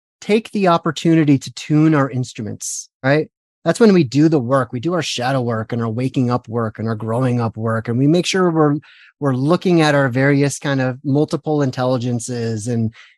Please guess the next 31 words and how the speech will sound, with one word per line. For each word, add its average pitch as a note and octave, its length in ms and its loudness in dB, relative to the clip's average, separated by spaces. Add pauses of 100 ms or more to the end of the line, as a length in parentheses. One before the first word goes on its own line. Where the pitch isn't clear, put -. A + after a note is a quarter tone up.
you - 60 -8
know, A#2 280 -2
trying D#3+ 160 0
to D3+ 60 2
figure D3+ 200 4
out, C#3+ 100 2
like, C#3 140 2
where C3+ 280 0
we're D3 160 2
lagging B2+ 420 0
behind, A#2+ 500 -2
where C#3 200 2
we D3+ 80 6
need C#3+ 180 6
a C#3+ 60 -2
little C3+ 280 -2
extra C3 280 -6
support, B2 460 -2
where G#3 240 6
we G#3+ 160 4
really F#3 340 4
excel E3 800 2 (360)
and, D3 260 2
you E3 100 2
know, C#3 140 4
kind D#3 200 -4
of D3 60 -2
want D3 140 0
to C3+ 40 -2
keep C3 220 -4
pushing. B2+ 460 0